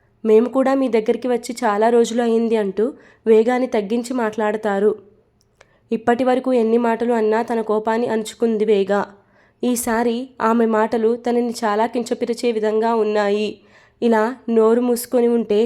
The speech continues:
వాగుతూనే ఉంటారని కోపంగా ఆమె దగ్గరకు వెళుతుంది వేగ.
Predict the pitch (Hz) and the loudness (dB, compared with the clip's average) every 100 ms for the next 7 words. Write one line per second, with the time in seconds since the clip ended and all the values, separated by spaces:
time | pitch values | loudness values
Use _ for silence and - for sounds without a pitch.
0 | 247 208 208 226 247 240 240 226 214 220 | -2 -2 -2 -2 -2 -2 0 0 -2 -2
1 | 220 196 208 294 - _ _ _ _ _ | -2 0 0 0 -6 _ _ _ _ _
2 | _ _ - 233 220 254 254 247 226 220 | _ _ -2 0 2 0 0 0 -2 0
3 | 208 196 240 247 233 214 226 233 254 220 | 0 0 -2 0 -2 -2 -4 -2 -2 -2